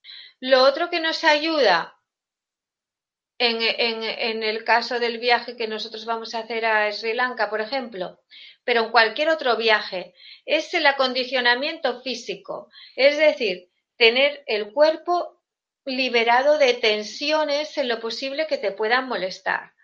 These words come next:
Y es otra cosa que hago en mis viajes, es acondicionar mi cuerpo con movimientos, con respiraciones, para estar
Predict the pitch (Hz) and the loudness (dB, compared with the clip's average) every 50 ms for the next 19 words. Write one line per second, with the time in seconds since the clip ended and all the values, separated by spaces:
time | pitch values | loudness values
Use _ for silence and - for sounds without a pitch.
0 | _ _ _ - - - - - 285 285 - 320 302 - 302 302 294 311 302 302 | _ _ _ -20 -20 -16 -6 -4 -4 -2 -2 -4 -2 2 2 2 2 0 -2 -2
1 | 302 285 285 269 269 269 269 269 262 254 262 262 262 262 269 269 269 247 233 - | -4 0 2 2 2 2 2 0 0 0 -4 -6 -6 -6 0 2 4 4 4 2
2 | - 175 147 - - - _ _ - - - - - - 226 208 202 - - - | -2 -6 -8 -8 -8 -14 _ _ -20 -20 -20 -12 -4 0 0 0 0 -2 -12 -18
3 | _ _ _ _ _ _ _ _ _ _ _ _ _ _ _ _ _ _ _ _ | _ _ _ _ _ _ _ _ _ _ _ _ _ _ _ _ _ _ _ _
4 | _ _ _ _ - 240 240 247 233 226 233 240 240 - 247 226 220 220 247 277 | _ _ _ _ -2 0 0 0 -4 -2 -2 -4 -4 -2 0 2 4 2 2 2
5 | 277 285 277 277 277 302 302 302 302 302 - 320 320 320 311 - 254 226 220 214 | -2 -2 -2 -2 0 4 4 4 4 2 0 -2 -2 -2 -2 -2 -2 -2 -2 -2
6 | 208 202 202 202 208 208 226 254 277 302 302 294 294 - 294 - 208 302 - - | -4 -4 -2 -2 -4 -6 -4 -4 -2 -2 -2 -4 -4 0 2 2 2 2 -2 -6
7 | - - 226 214 214 220 220 214 - - - 233 220 220 214 214 214 - _ 285 | -6 -4 -6 -4 -4 -6 -8 -10 -10 -10 -8 -2 2 2 2 0 -2 -12 _ -6
8 | 285 294 294 294 285 285 277 285 294 294 294 - _ _ _ - - - - - | -2 0 0 0 0 0 0 0 -2 -4 -6 -10 _ _ _ -20 -20 -20 -20 -20
9 | _ _ _ _ _ _ - 262 254 254 262 262 269 285 294 - - - _ _ | _ _ _ _ _ _ 4 4 6 6 6 6 6 6 6 4 0 -8 _ _
10 | _ _ _ _ - 240 240 240 - - - 262 240 240 247 277 294 - - - | _ _ _ _ 0 0 0 0 -6 -2 2 4 4 6 6 4 2 0 -6 -14
11 | _ | _